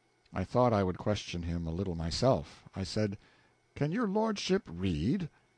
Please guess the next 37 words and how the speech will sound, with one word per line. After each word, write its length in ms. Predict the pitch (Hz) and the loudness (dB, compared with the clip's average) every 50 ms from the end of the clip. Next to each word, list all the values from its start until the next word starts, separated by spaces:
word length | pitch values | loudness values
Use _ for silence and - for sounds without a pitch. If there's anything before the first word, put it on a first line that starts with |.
| _ _ _ _ _ _ | _ _ _ _ _ _
His 240 | - - 87 76 | -8 -6 -6 -6
face 580 | - - - - 98 95 90 82 - - - - | -8 -6 -2 0 0 2 0 0 -4 -8 -10 -12
flushed 600 | - - - - 104 98 95 - - - - - - - | -16 -14 -6 -4 -2 -2 -2 -4 -8 -10 -12 -16 -16 -12
indignantly, 760 | 85 78 69 67 92 101 107 101 80 80 - - 69 76 82 | -12 -12 -8 -6 -6 -6 -6 -6 -8 -10 -10 -10 -8 -8 -6
and 100 | 90 87 | -6 -6
he 60 | 82 | -8
fired 460 | 78 - - 87 90 87 85 82 73 | -10 -8 -6 -6 -4 -4 -4 -4 -4
this 200 | 69 90 101 - | -6 -6 -6 -6
at 180 | - 78 - - | -8 -8 -8 -10
me. 220 | 80 78 76 78 - _ _ _ _ _ _ _ _ _ - | -10 -10 -10 -10 -14 _ _ _ _ _ _ _ _ _ -4
"Takest 480 | - - 381 - - 415 349 - - | -2 -2 0 0 -2 -2 -2 -4 -4
me 180 | 220 202 202 196 | -2 0 0 0
for 240 | 175 - 180 175 165 | 2 4 4 4 4
a 80 | 269 | 2
clerk? 760 | - - - - - 165 - - - - 214 240 - - - - - - _ _ _ _ _ - | 0 -2 -8 -8 -6 -4 -2 0 2 2 2 0 -2 -6 -14 -14 -20 -20 _ _ _ _ _ -2
I 240 | - 370 403 330 - _ - | 0 0 0 -2 -4 _ -4
trow 320 | - - - 131 139 120 | -2 0 2 4 4 4
I 140 | 92 92 98 | 4 2 0
am 260 | 95 92 95 95 98 | 0 0 0 0 0
not 240 | 110 127 120 104 92 | 2 2 2 2 0
of 100 | 98 92 | 0 -2
a 60 | 98 | -2
blood 400 | 82 - - 113 135 170 156 104 | -4 -2 0 4 4 4 4 2
that" 300 | - 123 135 135 123 - | 0 0 0 0 0 2
"Answer 460 | - 139 143 147 135 - - 143 131 123 | 4 4 4 2 0 0 4 4 4 4
the 120 | 117 120 | 4 2
question." 840 | - - - 117 131 123 - - - - 117 113 101 92 85 78 - _ _ _ _ _ _ _ _ _ | 2 4 6 6 6 6 6 2 0 2 4 4 4 2 0 -4 -6 _ _ _ _ _ _ _ _ _
He 160 | _ - 85 - | _ -6 -6 -6
crowded 480 | - - - 113 117 107 95 92 85 | -4 0 2 2 4 4 2 0 -2
his 220 | - 87 82 80 - | -2 -4 -4 -2 -2
wrath 360 | - 110 107 101 95 - - | 0 0 0 0 -2 -2 -2
down 340 | - 104 98 82 78 95 95 | 0 0 2 2 0 0 0
and 220 | 92 85 80 80 | -2 -2 -2 0
made 220 | 90 101 101 90 | 2 2 2 2
out 200 | 90 90 95 - - | 0 0 -2 -4 -6
to 200 | - - - 104 | -10 -6 -2 -2
answer, 460 | 98 98 92 - - 87 90 92 98 | -2 0 -2 -4 -4 -4 -4 -4 -6